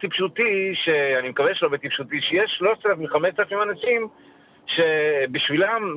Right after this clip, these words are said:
ספר עברי זה משהו שהוא, יש לו ערך סימבולי מבחינה תרבותית. זאת אומרת, בשבילי, אני חושב שאמרתי את זה פעם למאיה, אבל זה ממש ככה, אל תצחקו עליי, אני מבקש מראש.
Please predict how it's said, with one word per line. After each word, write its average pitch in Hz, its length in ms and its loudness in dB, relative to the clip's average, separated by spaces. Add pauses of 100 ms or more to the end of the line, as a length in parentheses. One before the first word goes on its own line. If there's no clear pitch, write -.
(120)
ספר 202 280 2 (100)
עברי 226 240 2 (140)
זה 190 160 4
משהו 196 320 0
שהוא, 165 460 0
יש 160 160 0
לו 156 80 4
ערך 151 260 -2
סימבולי 120 560 0
מבחינה 131 300 -8
תרבותית. 123 500 -4 (340)
זאת - 100 -2
אומרת, 151 240 0
בשבילי, 151 480 0
אני 170 140 -4
חושב 165 160 -2
שאמרתי 147 360 0
את 123 40 -6
זה 120 160 -6
פעם 120 260 2
למאיה, 120 440 0
אבל 139 220 0 (540)
זה 143 80 2
ממש 156 320 0
ככה, 143 420 2
אל 120 40 -2
תצחקו 143 480 -2
עליי, 117 160 2
אני 117 100 -4
מבקש 120 360 -2
מראש. 113 380 0